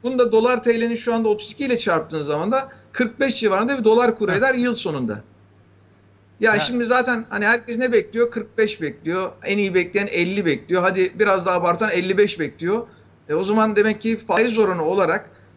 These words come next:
Speaker 1: kurlara alternatif açısından önemli bir alternatif veriyor şu anda. Enflasyonun gelecekle ilgili beklentisine baktığınız zaman da analistlerin, yani ekonomi konusunda oturup bir model yapmıyorum ama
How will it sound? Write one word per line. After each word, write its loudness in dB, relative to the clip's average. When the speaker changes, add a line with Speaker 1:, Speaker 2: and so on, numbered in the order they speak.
Speaker 1:
kurlara 2
alternatif 0
açısından -2
önemli 0
bir 4
alternatif 0
veriyor 4
şu -6
anda. -6
Enflasyonun -2
gelecekle -4
ilgili -4
beklentisine -2
baktığınız -2
zaman -4
da -4
analistlerin, -2
yani -4
ekonomi -2
konusunda 0
oturup 0
bir -4
model 2
yapmıyorum 2
ama -4